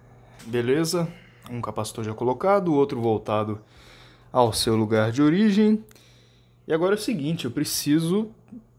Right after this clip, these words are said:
tentar deixar essa televisão ligada um pouco pra eu poder testar, né? Eu preciso testar as tensões, verificar aquecimentos além do capacitor que tá prestes a explodir. Então, o que que eu pensei? Eu já vou ter que trocar esse capacitor mesmo, eu vou tirar ele daqui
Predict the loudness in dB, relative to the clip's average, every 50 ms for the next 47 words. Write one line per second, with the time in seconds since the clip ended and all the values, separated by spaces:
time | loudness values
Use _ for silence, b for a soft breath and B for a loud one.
0 | _ _ _ -2 0 2 2 2 0 -2 -2 2 2 2 4 4 2 0 0 0
1 | -2 -2 -2 -2 -2 -2 -2 -2 0 -2 -2 -2 0 2 2 2 2 0 -2 -2
2 | 0 -2 -2 -4 -4 -4 -4 -2 -2 -2 0 2 0 0 0 -2 -2 -2 -2 -2
3 | -4 -2 0 2 2 2 2 0 -2 -4 -6 -8 -8 -6 -6 -6 -6 -6 -6 -8
4 | -8 -8 -8 -6 -6 -6 -4 0 2 2 2 2 2 -2 -4 -8 B B B B
5 | B B B B B B B B B B -6 -4 -4 -4 -4 -4 -2 0 0 0
6 | 0 -2 -4 -4 -2 0 0 2 2 0 0 0 0 2 2 2 2 0 -2 -2
7 | -4 -4 -4 -4 -8 -6 -6 -8 -8 -6 -6 -8 -6 -6 -6 -8 -6 -6 -8 -8
8 | -8 -4 0 0 0 0 0 0 0 0 -2 -2 -6 -20 b b b b b b
9 | b b b b b b b b b b _ _ _ -8 -6 -6 -6 -2 -2 0
10 | 2 2 2 4 4 4 4 2 0 -4 -6 -8 -12 -14 -20 B B B B B
11 | B B B B B B B B B B B B B 2 2 4 4 2 0 -2
12 | -4 -6 -8 -8 -8 -6 -6 -6 -8 -8 -8 -8 -6 -6 -6 -4 -2 0 2 2
13 | 2 2 2 0 0 0 0 0 0 0 0 2 2 2 2 0 -2 -2 -2 -2
14 | -4 -4 -4